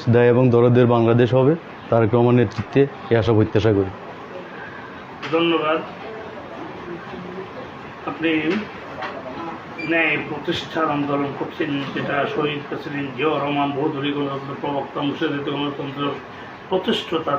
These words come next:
Speaker 2: তিনি করেছেন, জিয়ার আদর্শ হৃদয় লাভ করছেন, তাই বাঙালি জাতির পক্ষ থেকে আপনাকে অভিনন্দন জানাচ্ছি।
Speaker 1: আপনাকে অভিনন্দন,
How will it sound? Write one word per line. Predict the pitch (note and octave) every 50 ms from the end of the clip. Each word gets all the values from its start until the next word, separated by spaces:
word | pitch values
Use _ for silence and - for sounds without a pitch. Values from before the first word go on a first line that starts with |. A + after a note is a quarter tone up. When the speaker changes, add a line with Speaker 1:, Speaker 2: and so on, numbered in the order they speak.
| -
Speaker 2:
তিনি | - C#3+ D3 D3 D3 D3 C#3+
করেছেন, | C#3+ C#3+ C#3+ C#3+ - - E3 D#3+ C#3 A#2+
জিয়ার | C3+ D3 D3 C#3 C#3
আদর্শ | C#3 C#3+ C#3+ C#3+ - - C#3
হৃদয় | C3+ C3+ C3+ C3+ C#3 C3+ C3
লাভ | C3 C3 B2 B2+ A#2+
করছেন, | C3+ C3 C3 - - - - - E3 E3+ - A3+ - - - - - - - - - - - - - - - - - - - - - - - - - -
তাই | - C#3 C#3 C#3
বাঙালি | C#3 C#3+ C#3 C#3 C#3 C#3 C#3 C3+ B2+
জাতির | C3+ C3 A#2 C3 B2 - -
পক্ষ | - - - C3 B2
থেকে | - C3 C3+ B2+
আপনাকে | C3 C3 A#2+ A#2 -
অভিনন্দন | B2 A#2+ B2+ C3 C3 C3 B2+
জানাচ্ছি। | B2 B2 A#2+ - - - - - G2+ - - - - - - - - C3
Speaker 1:
আপনাকে | B2 A#2 C3 C#3 C3 C3 C3+ B2+
অভিনন্দন, | A#2+ B2+ B2 D3 C3+ C3 C3 C3+ C3+